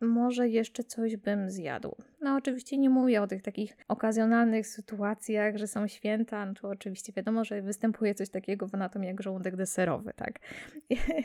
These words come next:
i tam wszystko będzie się mieścić, tylko w takich normalnych, standardowych po prostu, e, sytuacjach. Także nauczmy się siebie po prostu, kiedy robimy się głodni, kiedy czujemy, że dany posiłek, faktycznie ten obiad spowodował to, że się najedliśmy.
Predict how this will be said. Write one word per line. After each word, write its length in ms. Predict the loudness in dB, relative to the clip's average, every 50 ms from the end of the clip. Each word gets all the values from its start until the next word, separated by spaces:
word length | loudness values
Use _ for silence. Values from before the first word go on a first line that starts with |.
| -4 -6 -6
i 100 | -4 -2
tam 200 | 0 0 0 0
wszystko 380 | -2 -4 -6 -6 -4 -2 0
będzie 300 | 2 4 4 4 4 2
się 160 | 0 -2 0 2
mieścić, 600 | 2 2 2 0 -2 -4 -4 -2 -2 -2 -2 -2 _
tylko 220 | -2 0 2 2 2
w 40 |
takich 300 | 2 0 0 2 0 0
normalnych, 640 | 2 2 2 4 4 4 4 4 4 2 2 0 -2
standardowych 640 | -2 0 0 2 2 2 2 2 2 2 2 0 -2
po 120 | -2 -6
prostu, 480 | -4 -2 -2 -2 -2 -2 -2 -2 0 0 0 -2 -2 -4 -4
e, 280 | -4 -2 -2 -2 -2
sytuacjach. 760 | -2 -4 -6 -4 -4 -4 -4 -2 -4 -6 -6 -6 -6 -6 -6 -8 _ _
Także 240 | -4 -2 0 2 4
nauczmy 540 | 4 4 4 2 0 -4 -2 0 2 2 2
się 160 | 0 -2 -4
siebie 300 | -2 -2 -2 0 0 -2
po 120 | -2 -4 -4
prostu, 340 | -4 -6 -6 -6 -10 -20 -20 _
kiedy 320 | -6 -4 -2 0 2 2
robimy 380 | 2 2 4 4 4 4 4 2
się 160 | 0 -2 -2
głodni, 480 | -2 0 -2 -2 -2 -2 -2 -4 -4 -4 -8 -6
kiedy 580 | 0 2 2 4 4 4 4 4 4 4 2 0 -2 _ -2 0 0
czujemy, 380 | 2 4 4 4 4 2 2
że 120 | 0 0 0
dany 300 | 0 0 0 2 0 0
posiłek, 540 | -2 -4 -4 -4 -4 -4 -2 -2 -2 -4 -4
faktycznie 420 | -6 -6 -4 -6 -6 -4 -4 -4 -4
ten 160 | -4 -8 -8 -6
obiad 240 | -4 -2 -2 -2 -4
spowodował 600 | -4 -6 -6 -4 -4 -4 -4 -4 -4 -4 -4 -4
to, 120 | -4 -6
że 140 | -4 -6 -6
się 180 | -6 -8 -10 -10
najedliśmy. 880 | -10 -8 -4 -2 0 2 0 0 0 -2 -2 0 2 2 2 2 2